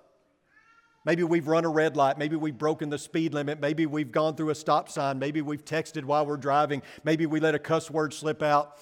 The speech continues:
And even if we haven't done those things, we've all done something that violated God's commands. We've all transgressed in front of God.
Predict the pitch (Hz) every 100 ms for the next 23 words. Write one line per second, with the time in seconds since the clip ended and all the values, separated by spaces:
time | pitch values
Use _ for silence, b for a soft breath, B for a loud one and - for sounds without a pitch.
0 | B 185 233 254 233 202 185 226 214 190
1 | 208 185 254 233 - 156 147 131 175 180
2 | 208 233 233 180 208 202 165 - 233 214
3 | - 123 147 160 B B 165 196 127 180
4 | 202 180 160 156 160 123 151 143 - 147
5 | 156 135 107 - - _ _ _ _ _
6 | _ _ _ 175 196 208 226 226 190 214
7 | 202 139 135 185 165 127 - - - b
8 | b - 170 151 170 156 117 156 139 113
9 | 107